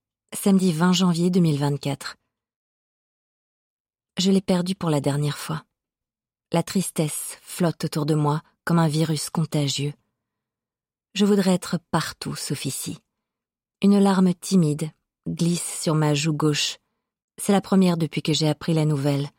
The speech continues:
Mon pouce l'efface aussitôt. Le souffle coupé, je fixe les nervures irrégulières du sol en pierre bleue. Le barrage ne peut pas céder. Pas ici,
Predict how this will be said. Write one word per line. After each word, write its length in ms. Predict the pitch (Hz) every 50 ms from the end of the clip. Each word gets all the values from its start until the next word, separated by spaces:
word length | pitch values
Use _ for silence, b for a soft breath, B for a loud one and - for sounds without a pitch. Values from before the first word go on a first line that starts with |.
| _ _ _ _ _ _ _ _ _ _ _ -
Mon 160 | 165 156 147
pouce 400 | - - - 170 - - - -
l'efface 460 | 156 139 - - 151 143 139 - -
aussitôt. 500 | 147 - - - - - - 160 143 143 - _ _ _ _ _ _ _ _ _ _ _ _ _ _ _ _ _ _ _ _ _ _ _ _ _
Le 100 | - 156
souffle 340 | - - - 180 - - 175
coupé, 400 | - - - - - - 185 180
je 140 | 170 160 165
fixe 460 | 151 - - - 196 - - - -
les 140 | 170 151 156
nervures 440 | 156 156 156 151 147 156 156 156 160
irrégulières 580 | 160 151 156 151 160 151 143 147 151 147 147
du 140 | 139 143 139
sol 340 | - - - 165 156 156 156
en 120 | 147 139
pierre 340 | 131 - - 160 147 143 139
bleue. 260 | 139 147 147 147 147 147 _ _ _ _ _ _ _ _ _ _ _ _ _ _ _ _ _ _
Le 100 | 185 170
barrage 560 | 139 160 156 151 143 143 156 165 170 165 165
ne 180 | 165 160 160 156
peut 140 | - 156 147
pas 160 | - 139 127
céder. 400 | - - 135 123 104 123 135 - _ _ _ _ _ _ _ _ _ _ _ _ _ _
Pas 100 | - 160
ici, 480 | 160 151 - - - - - - -